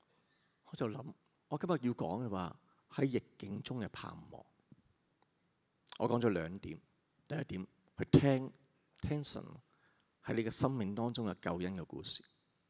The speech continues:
第二，同神建立嘅關係。我停咗去諗咩啫？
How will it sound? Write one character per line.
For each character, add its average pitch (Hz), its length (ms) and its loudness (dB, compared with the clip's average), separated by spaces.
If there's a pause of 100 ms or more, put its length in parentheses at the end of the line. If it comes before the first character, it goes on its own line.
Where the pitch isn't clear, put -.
(180)
第 - 100 -4
二， 90 320 -4 (1400)
同 98 200 0
神 90 280 -4
建 104 160 0
立 98 60 -2
嘅 98 120 -2
關 101 240 -6
係。 95 200 -16 (2000)
我 151 80 -6
停 117 220 2
咗 143 180 8
去 120 60 4
諗 98 80 2
咩 113 220 -6
啫？ 117 100 -14